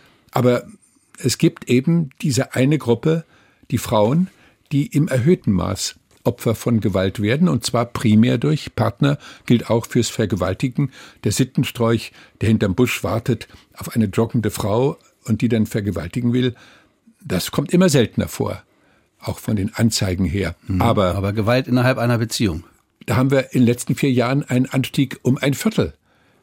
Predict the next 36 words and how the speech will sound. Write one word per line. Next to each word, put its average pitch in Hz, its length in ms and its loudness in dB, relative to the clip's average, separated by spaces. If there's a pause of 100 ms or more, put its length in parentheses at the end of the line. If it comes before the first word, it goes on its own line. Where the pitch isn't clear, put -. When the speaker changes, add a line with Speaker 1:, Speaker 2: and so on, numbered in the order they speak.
(340)
Speaker 1:
Vergewaltigung 107 920 0
in 104 140 2
der 113 160 0
Ehe, 156 240 2
in - 240 0
der 104 80 2
Partnerschaft, - 720 -4
mit 123 140 0
dem 127 100 2
Ex-Partner. - 720 -6 (280)
Und 123 200 -4
das 147 240 0
gilt 135 220 2
eben 123 240 0
auch 123 220 -2
für - 140 -6
das 113 220 -2
Töten 110 400 -2 (460)
mit 120 120 -4
dem 120 120 0
verrückten 127 420 -2
Ergebnis, 113 640 -2 (260)
dass 120 180 -4
in 147 60 -8
den 127 60 2
letzten 117 320 -2
beiden 117 260 0
Jahren 110 420 -2 (400)
die 131 60 -8
Gesamtzahl 117 720 0 (180)
der 107 120 -2
Frauen, 127 560 -4 (600)
die 120 140 0
getötet 120 480 -4
wurden, 127 320 -4 (100)
auf - 380 -10